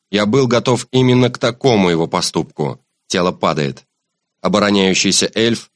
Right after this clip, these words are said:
тот, что был ранен, смотрит в мою сторону. Второй направил на меня свой меч, но первый отрицательно покачал головой. И Рон убрал оружие, но продолжал следить за мной. Я киваю в направлении лежащих на земле противников,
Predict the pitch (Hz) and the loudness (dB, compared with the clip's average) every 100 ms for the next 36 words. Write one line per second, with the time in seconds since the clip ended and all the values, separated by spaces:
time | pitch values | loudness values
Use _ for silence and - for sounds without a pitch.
0 | _ _ - 131 - 113 104 107 123 95 | _ _ -2 0 0 2 2 2 2 0
1 | 80 73 - 110 95 92 - 101 120 - | 0 -4 -2 -2 0 -2 -2 -2 -2 -2
2 | 98 80 69 64 _ _ _ _ _ _ | -2 0 -4 -8 _ _ _ _ _ _
3 | - 101 113 120 113 - 117 113 117 107 | -4 0 2 2 0 0 0 2 2 2
4 | 101 95 - 107 110 107 82 - - _ | 2 2 0 0 2 2 2 -2 -8 _
5 | _ _ 110 120 147 139 131 123 120 98 | _ _ -2 0 0 2 0 0 -4 -4
6 | 85 90 85 85 92 - 82 80 87 80 | -4 -2 -2 -4 -4 -4 -4 -2 -2 -2
7 | 73 62 _ _ _ _ - 101 92 107 | -4 -6 _ _ _ _ -2 0 2 2
8 | 135 127 123 _ _ 147 143 113 90 98 | 2 0 -6 _ _ -4 0 2 2 2
9 | 98 73 71 65 - _ _ - 87 95 | 0 -2 -4 -8 -10 _ _ -4 0 0
10 | 92 110 113 120 104 92 104 104 85 73 | 0 0 2 2 0 -2 0 -2 -2 0
11 | 95 113 82 65 - _ _ _ _ _ | 0 2 0 -4 -12 _ _ _ _ _
12 | 90 92 110 104 101 92 98 87 92 92 | -2 0 0 0 2 2 0 0 0 0
13 | 92 92 92 87 110 98 85 - 85 92 | 2 2 2 0 0 0 -2 -2 -2 0
14 | 90 87 107 104 104 85 67 67 | 0 0 -2 0 0 0 -4 -8